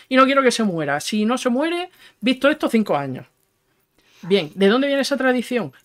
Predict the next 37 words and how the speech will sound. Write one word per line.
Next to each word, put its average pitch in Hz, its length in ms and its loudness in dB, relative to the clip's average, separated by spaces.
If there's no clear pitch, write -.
Del 156 240 -2
mismo 147 300 -6
sitio 254 500 -4
de 180 160 -2
donde 165 220 -2
viene 175 420 -4
la 190 240 0
promesa 175 360 -4
que 202 80 -4
hizo 196 160 -4
Isabel 202 280 -2
Esclarogenia. 160 720 -8
Y 220 140 0
estas 277 300 -2
señoras 302 480 -2
que 302 80 -4
hacen 277 260 -6
esta 262 640 -4
promesa, 233 480 0
que 220 80 -2
aún 233 220 2
a 220 60 0
día 220 180 0
de 208 100 0
hoy 214 100 0
se 214 120 -6
las 185 180 -4
ve, 214 240 -4
¿no 208 180 0
se 220 180 -2
lavan 214 440 0
ni 202 220 2
lavan 208 500 0
la 202 180 0
túnica 226 280 0
que 233 100 0
llevan? 247 360 -4